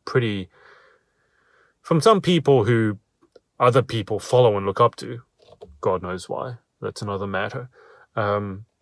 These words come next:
I know how tough it can be, but I also know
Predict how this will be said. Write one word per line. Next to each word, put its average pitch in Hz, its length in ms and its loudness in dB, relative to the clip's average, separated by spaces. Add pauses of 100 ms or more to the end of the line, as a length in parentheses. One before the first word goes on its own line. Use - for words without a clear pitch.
(300)
I 120 80 4
know 127 160 4
how 135 140 4
tough 131 240 0
it 127 80 -6
can 110 200 -6
be, 120 380 -8 (800)
but 120 180 4
I 117 140 8
also 117 640 2 (260)
know 107 800 0